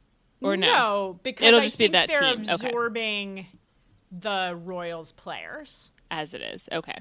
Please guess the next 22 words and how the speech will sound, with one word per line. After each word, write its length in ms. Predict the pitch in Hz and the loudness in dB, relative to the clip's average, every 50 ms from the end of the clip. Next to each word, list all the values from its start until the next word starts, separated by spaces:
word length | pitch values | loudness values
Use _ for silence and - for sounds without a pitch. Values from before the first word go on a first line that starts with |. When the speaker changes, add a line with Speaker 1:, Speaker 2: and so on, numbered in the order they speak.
| - | -12
Speaker 2:
Which, 380 | 226 240 269 269 - - - - - | -10 -10 -8 -8 -6 -8 -8 -10 -12
what 240 | - 240 285 320 370 | -10 -4 -2 -2 -2
a 60 | 381 330 | -2 -2
wild 400 | 285 262 240 233 220 208 202 190 | 0 0 2 2 0 -2 -4 -2
ride 280 | 226 226 220 214 196 | -2 0 0 -2 -4
for 160 | 175 - 214 | -8 -14 -12
those 220 | 190 180 165 160 - | -12 -10 -10 -12 -12
players, 520 | - - 254 254 220 190 175 160 165 156 | -12 -8 -6 -4 -4 -4 -4 -6 -8 -12
but 380 | - - 190 185 180 175 - - | -8 -6 -4 -4 -4 -6 -8 -10
much 440 | 214 208 220 254 302 320 - - - | -10 -6 -4 -4 -4 -4 -6 -6 -6
better 260 | 254 233 220 214 208 | -6 -4 -4 -6 -6
to 140 | 202 226 196 | -8 -10 -8
have 520 | 190 196 180 175 165 165 156 170 - - _ _ _ _ _ _ _ - | -6 -4 -4 -2 -4 -6 -8 -12 -18 -20 _ _ _ _ _ _ _ -14
a 60 | - | -12
team 300 | 214 - - 220 202 202 | -12 -12 -12 -12 -10 -8
that 180 | 196 180 - - | -8 -8 -10 -10
cares 320 | - - 208 214 208 190 | -14 -14 -12 -12 -12 -10
about 240 | 208 185 175 165 - | -8 -6 -6 -6 -8
you 100 | 170 175 | -10 -14
than 500 | 160 180 165 160 160 160 156 151 151 151 _ _ _ _ _ _ _ _ _ _ _ _ _ _ - | -12 -10 -8 -8 -8 -10 -12 -16 -20 -20 _ _ _ _ _ _ _ _ _ _ _ _ _ _ -10
an 100 | 196 190 | -10 -10
abusive 800 | 190 180 151 190 202 220 226 208 - 240 208 196 180 175 165 156 | -10 -10 -12 -12 -10 -8 -6 -6 -4 -4 -4 -4 -6 -8 -12 -16